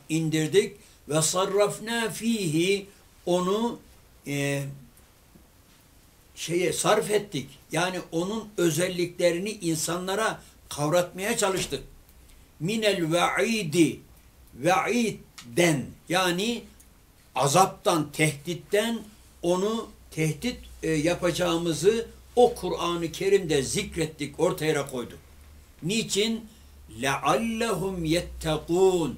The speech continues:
Umulur ki onlar müttaki olurlar. Korunan insanlar olurlar. اَوْ يُحْدِثُ لَهُمْ ذِكْرًا. Yahut da o Kur'an-ı Kerim onlara zikrayı anlatmış olur.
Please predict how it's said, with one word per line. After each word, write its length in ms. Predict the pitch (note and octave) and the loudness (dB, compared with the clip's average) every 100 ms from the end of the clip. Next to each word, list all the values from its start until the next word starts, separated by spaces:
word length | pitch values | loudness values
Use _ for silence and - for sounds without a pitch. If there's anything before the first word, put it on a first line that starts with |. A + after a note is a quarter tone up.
| - - - - | -12 -20 -8 -2
Umulur 500 | E3 F3+ F3+ G#3 - | 0 0 4 4 6
ki 140 | F#3+ | 2
onlar 580 | E3 E3 F3 G#3 A3+ - - - - - - | 2 0 2 0 0 -8 -20 -20 -20 -20 -8
müttaki 640 | D3 D#3 - D3 - G3+ | -6 -6 -4 -4 -4 -4
olurlar. 520 | B3+ B3+ G3 C#3 G2+ - - - - - - - - | -2 0 0 -2 -6 -14 -20 -20 -20 -20 -20 -20 -18
Korunan 480 | - D#3 F3+ F#3+ G#3 | -2 2 2 2 0
insanlar 540 | E3+ D3 D#3 D3 D3+ G#3+ | 0 -2 -2 -2 0 0
olurlar. 520 | G3+ F3+ D3+ A#2+ - - - - - - - - - - | 0 0 0 -2 -8 -16 -20 -20 -20 -20 -20 -20 -20 -4
اَوْ 340 | F3 A3+ A#3+ A#3 - - | 4 6 6 2 -8 -8
يُحْدِثُ 1120 | D3+ G#3+ - - - - A#3+ B3 - F3+ D#3+ | -4 0 0 -2 -12 -4 0 0 0 0 0
لَهُمْ 420 | G#3+ A#3+ G3 F#3+ | 4 4 4 0
ذِكْرًا. 560 | C#3 G3 G3+ F3+ G3+ A3 - - - | 0 0 2 2 2 0 -8 -18 -4
Yahut 520 | D#3 F#3+ F#3+ B3 - | 0 2 2 0 2
da 140 | F#3 | 2
o 200 | F3+ G#3+ | 6 4
Kur'an-ı 500 | - F3+ E3 E3 D#3+ | 4 -4 -2 -2 -2
Kerim 260 | - D#3+ D#3+ D#3 | -2 -2 -2 -4
onlara 560 | G3 F#3 F3 G#3+ A3 - - - | -4 -2 0 0 -2 -8 -20 -18
zikrayı 720 | G#2+ A2+ E3+ - D#3+ D3+ A3+ | -8 -6 -6 0 2 2 2
anlatmış 480 | A#3 F3 - D3+ | 0 -2 -4 -8
olur. 100 | - | -10